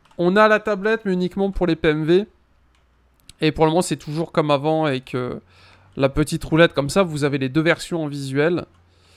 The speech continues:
Et, euh, comme vous pouvez le voir, euh, première intervention, euh, un avion, euh, un avion qui s'est un petit peu raté.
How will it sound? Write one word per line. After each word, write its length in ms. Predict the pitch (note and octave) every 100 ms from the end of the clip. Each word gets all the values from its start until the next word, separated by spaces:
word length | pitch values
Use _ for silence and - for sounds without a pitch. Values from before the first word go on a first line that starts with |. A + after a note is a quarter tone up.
| _ _ _
Et, 80 | -
euh, 480 | C3 B2 A#2 A#2 A#2
comme 180 | C#3 D#3
vous 40 |
pouvez 180 | D3 D#3
le 60 | C#3
voir, 280 | D#3 F3 D#3
euh, 140 | C3+
première 380 | C3+ D#3+ D#3+ D#3+
intervention, 840 | D#3 E3 D3+ D3+ - - E3+ E3+
euh, 580 | D3 C3+ B2+ B2 B2 A#2+ C3+ - _ _ _ _ -
un 160 | C#3
avion, 460 | C#3 C#3+ C3+ D#3 D3
euh, 540 | C3 B2+ B2 B2 B2+ -
un 120 | C#3
avion 240 | C#3+ D3+
qui 100 | D#3+
s'est 140 | - C#3+
un 80 | C3
petit 160 | -
peu 100 | -
raté. 400 | D#3 D3+ E3 E3+